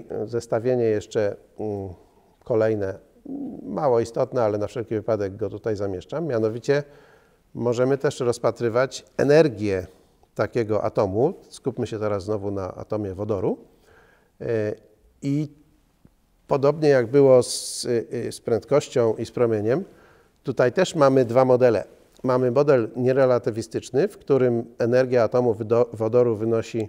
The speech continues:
ups, wynosi tyle.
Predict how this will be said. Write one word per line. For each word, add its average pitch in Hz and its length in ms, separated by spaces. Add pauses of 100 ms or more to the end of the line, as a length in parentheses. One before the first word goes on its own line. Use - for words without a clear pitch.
(760)
ups, - 360 (2000)
wynosi 117 760 (520)
tyle. 120 420